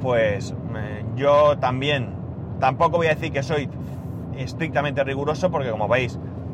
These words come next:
ni siquiera en mis controles, eh, soy absolutamente riguroso. Hay veces que se me pasa el tiempo, por tonto, porque hay cosas que no se deben dejar,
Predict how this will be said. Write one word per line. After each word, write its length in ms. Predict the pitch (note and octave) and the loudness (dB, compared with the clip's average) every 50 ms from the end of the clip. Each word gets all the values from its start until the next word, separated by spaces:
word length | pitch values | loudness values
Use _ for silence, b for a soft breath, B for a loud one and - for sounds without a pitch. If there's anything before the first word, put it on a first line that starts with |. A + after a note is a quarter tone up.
| - - | -8 -6
ni 160 | B2+ C#3 C#3 | -4 -4 -4
siquiera 300 | B2 - B2+ B2+ C#3 C#3+ | -4 -4 -4 -2 0 0
en 80 | D3 C#3+ | 0 0
mis 160 | C#3 B2+ G#2+ | -2 -4 -4
controles, 680 | - C3 C3 A#2+ C3+ D3+ D#3+ D3+ C3+ A2 F#2 - - - - - - - - - - - - - - - - - - - - - - - - - - - - B B B B B B B - | -2 -4 -2 0 0 2 2 4 4 2 2 0 -6 -6 -6 -8 -8 -8 -8 -8 -6 -6 -6 -6 -6 -8 -8 -8 -8 -8 -8 -8 -8 -8 -8 -8 -10 -10 -10 B B B B B B B 0
eh, 640 | B2 B2+ B2 A#2 A2+ A2 G#2+ G#2 G2+ G2+ G2 G2+ F#2+ | 2 2 4 4 2 0 0 -2 -4 -4 -4 -4 -6
soy 340 | - - - B2 B2 B2 B2 | -6 -4 -2 0 0 0 0
absolutamente 640 | A#2+ A#2 - C3 B2+ B2 C3 B2+ B2+ B2 A#2+ B2+ | 0 0 -2 -2 -2 0 0 0 0 0 0 0
riguroso. 520 | A#2 A#2+ A#2+ A#2 B2+ C#3+ C#3+ C#3 D#3+ D3+ D3+ | 0 0 -2 -2 0 0 0 2 2 2 2
Hay 100 | D3 B2 | 2 2
veces 220 | A2 G#2+ - A2+ | -2 -4 -4 -6
que 100 | - A2+ | -8 -8
se 80 | B2 - | -6 -6
me 120 | G#2+ G#2 | -6 -4
pasa 220 | G#2+ A2+ A2 G2 A2+ | -2 -2 -2 -2 -4
el 60 | G#2+ | -4
tiempo, 400 | - C#3 C#3+ C#3 A#2+ C#3+ D3+ D3+ - - - - - - | -4 -4 -4 -2 -2 -2 -2 -4 -6 -10 -12 -10 -8 -6
por 160 | G2+ - - | -6 -4 0
tonto, 360 | C#3 C#3+ C#3+ B2+ B2+ C3+ D#3 - - - - - - - - - - - - - - - | 0 0 0 0 -2 -6 -6 -8 -10 -10 -10 -10 -10 -10 -10 -12 -12 -12 -12 -10 -10 -10
porque 200 | - - - - | -10 -8 -8 -6
hay 80 | G2+ G#2 | -6 -4
cosas 240 | G#2 A2 A2 A2 G2 | -2 -2 -4 -4 -6
que 60 | G#2+ | -6
no 80 | G#2+ G#2+ | -6 -4
se 120 | A2+ A2+ | -2 -2
deben 180 | A2 A2+ A2+ A#2+ | -2 -2 -2 -2
dejar, 360 | C3 B2+ D3+ E3 F3+ F3+ | -2 0 2 2 2 2